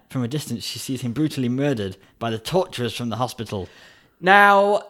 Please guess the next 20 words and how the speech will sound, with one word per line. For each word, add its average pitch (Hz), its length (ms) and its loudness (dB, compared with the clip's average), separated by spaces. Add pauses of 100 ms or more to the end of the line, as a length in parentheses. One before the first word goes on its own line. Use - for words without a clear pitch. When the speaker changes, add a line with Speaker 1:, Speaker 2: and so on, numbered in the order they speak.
(120)
Speaker 2:
determined, 175 880 2
she - 240 -4
returns 151 680 -2
to - 120 -8
the 139 100 -4
train, 131 680 -2
still 156 420 -4
parked 143 460 -4
near 135 200 -4
the 123 100 -2
hospital - 680 -8 (260)
and 107 80 -8
about 117 340 -2
to 120 100 -6
pull 147 340 -2
away 127 420 0
to 131 140 -8
its - 160 -10
next - 380 -10
destination. 123 840 -6